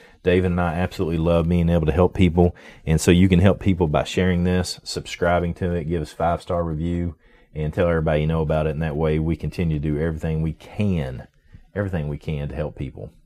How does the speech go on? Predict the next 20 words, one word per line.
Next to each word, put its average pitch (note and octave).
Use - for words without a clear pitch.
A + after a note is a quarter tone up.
So F2+
that's G2
been G2
Craig -
Cottle. A2
That's F#2
me. A#2
I F#2+
am G2
the D#2+
co-host E2+
with D#2+
Mister -
David C#2+
of D#2
the E2+
Survival C#2+
Show D#2
podcast F2
and G#2+